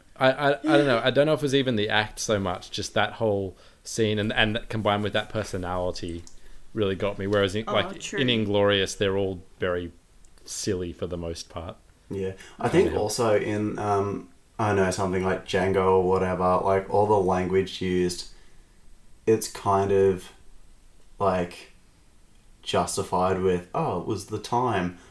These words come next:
Speaker 3: But, like, there's just, like, hard R's in this. Like,
Speaker 1: And it's
Speaker 3: and
Speaker 1: not
Speaker 3: I
Speaker 1: really set in any,
Speaker 3: and
Speaker 1: it's
Speaker 3: I
Speaker 1: just set presently, right? <laughs>
Speaker 3: Yeah, well, I
Speaker 2: Yeah.
Speaker 3: forgot, and I was like, "Holy hell, like, why? <laughs> Like, why, why did you have to say that?" <laughs>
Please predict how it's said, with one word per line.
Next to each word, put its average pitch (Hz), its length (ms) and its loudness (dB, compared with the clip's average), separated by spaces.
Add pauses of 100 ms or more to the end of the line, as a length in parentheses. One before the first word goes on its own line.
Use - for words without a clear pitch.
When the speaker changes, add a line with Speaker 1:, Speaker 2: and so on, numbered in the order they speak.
(140)
Speaker 3:
But, 113 120 2
like, 110 320 6 (160)
there's 175 220 2
just, 143 180 -2
like, 135 220 2
hard 98 500 4
R's 92 380 2
in 98 140 0
this. - 440 -2 (140)
Like, 92 440 0 (180)
Speaker 1:
And 117 140 0
it's 104 100 -2
Speaker 3:
and - 60 2
Speaker 1:
not 107 160 8
Speaker 3:
I - 20 2
Speaker 1:
really 101 200 2
set - 320 -2
in 104 220 -2
any, 98 420 -4 (200)
Speaker 3:
and 127 140 6
Speaker 1:
it's 120 100 8
Speaker 3:
I - 20 4
Speaker 1:
just 110 180 0
set - 320 2
presently, 104 440 -2
right? 92 340 -4 (160)
<laughs> - 160 -14
Speaker 3:
Yeah, 135 420 4
well, 131 200 8 (120)
I 135 100 6
Speaker 2:
Yeah. - 100 -2
Speaker 3:
forgot, 120 640 4
and 110 100 0
I 107 80 2
was 107 140 2
like, 110 300 2
"Holy 131 440 2
hell, 101 460 2
like, 107 280 2
why? 101 500 4
<laughs> - 460 -16
Like, 110 240 4
why, 101 160 0 (420)
why 123 200 4
did 139 100 -2
you 139 80 6
have 123 140 2
to - 80 -8
say - 220 4
that?" - 500 -2
<laughs> - 60 -20